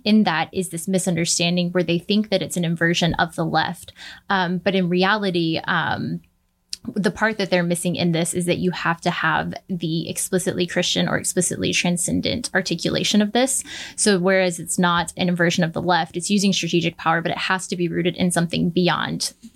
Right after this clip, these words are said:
nature itself, or it has to be, uh, beyond this material world.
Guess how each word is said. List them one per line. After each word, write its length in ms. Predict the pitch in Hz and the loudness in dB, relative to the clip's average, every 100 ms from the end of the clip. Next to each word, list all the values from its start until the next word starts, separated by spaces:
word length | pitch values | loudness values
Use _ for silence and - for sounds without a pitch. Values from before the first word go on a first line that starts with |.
| - | 2
nature 320 | 196 180 - | 4 4 0
itself, 380 | - - - 170 | -2 -2 -2 -2
or 80 | - | -4
it 60 | |
has 200 | - 175 | -2 -4
to 40 | - | -2
be, 220 | 170 156 | -2 -2
uh, 320 | - - 196 | -4 -8 -6
beyond 280 | 180 175 170 | 0 0 0
this 160 | 170 - | -4 -4
material 440 | 165 147 - - | -4 -4 -4 -4
world. 320 | 226 95 120 | -4 -2 -4